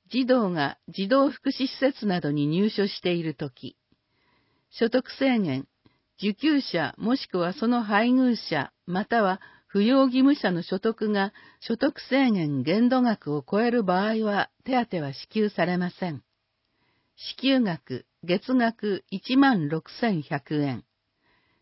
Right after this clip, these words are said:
支払い方法、二月、五月、八月、十一月の各月八日、年四回。支払い月の前月分までの手当が指定金融機関の口座振込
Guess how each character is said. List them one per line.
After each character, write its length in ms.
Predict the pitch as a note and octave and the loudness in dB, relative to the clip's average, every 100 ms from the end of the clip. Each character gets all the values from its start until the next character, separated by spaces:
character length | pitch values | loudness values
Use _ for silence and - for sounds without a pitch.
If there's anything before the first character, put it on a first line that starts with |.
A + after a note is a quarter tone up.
| _ | _
支 140 | - | -4
払 340 | G#3+ C#4 B3+ B3+ | 2 4 4 4
い 40 | |
方 220 | B3+ A#3 | 0 0
法、 360 | E3+ D3 C#3 - _ _ _ - | -2 -6 -6 -14 _ _ _ -6
二 140 | G3+ G#3 | -2 2
月、 540 | A#3+ - F#3+ F#3 - _ | 2 0 -4 -4 -6 _
五 120 | A3+ B3+ | 0 2
月、 560 | A#3 G#3 - D3 C3 _ | 2 -2 -10 -10 -10 _
八 440 | - F3+ - A3+ | -8 -8 -4 -2
月、 500 | G#3+ G3+ - F3+ C#3+ - | 0 -2 -4 -8 -8 -10
十 260 | E3+ A3+ C4 | -4 0 0
一 260 | A#3 A#3+ | -2 -2
月 300 | A#3+ A3 A3 | 0 -2 0
の 140 | A3+ A3 | -2 0
各 340 | B3+ C4 A#3+ | -2 -2 -4
月 460 | - - - D3 _ _ _ _ - | -8 -18 -10 -10 _ _ _ _ 0
八 280 | F3+ A#3+ - | 2 2 0
日、 260 | - G3 - _ | -4 -4 -6 _
年 300 | F#3+ B3 G#3+ | -2 0 0
四 240 | F#3+ A#3 F#3+ | 0 0 -2
回。 300 | - B2+ A2 _ _ _ _ _ _ _ _ _ | -6 -8 -10 _ _ _ _ _ _ _ _ _
支 160 | - F#3+ | -10 0
払 380 | B3 C4 C#4 | 4 4 4
い 20 | A#3+ | 2
月 300 | G#3 F3 E3+ | -4 -6 -4
の 160 | D3 D#3 | -4 0
前 180 | G#3+ | 4
月 300 | B3+ B3 - | 4 2 -2
分 260 | G#3 A3+ A3 | -2 2 2
ま 120 | A3 | 2
で 120 | G3+ | 2
の 140 | F3+ C#3+ | 0 0
手 260 | G#3+ G#3 | 0 0
当 160 | G3+ E3 | -2 -4
が 240 | C3+ C#3 - - _ - - - | -4 -6 -12 -20 _ -20 -6 0
指 200 | C4 B3+ | 2 0
定 20 | |
金 280 | A3+ B3+ B3+ | 0 2 2
融 180 | B3+ | 2
機 160 | B3 - | -2 -6
関 260 | A3 F#3 D3+ | -4 -2 -2
の 120 | C#3 | -4
口 280 | - B3+ B3 | 0 0 0
座 140 | B3 | 0
振 80 | C#4 | -2
込 300 | A#3 - | -4 -2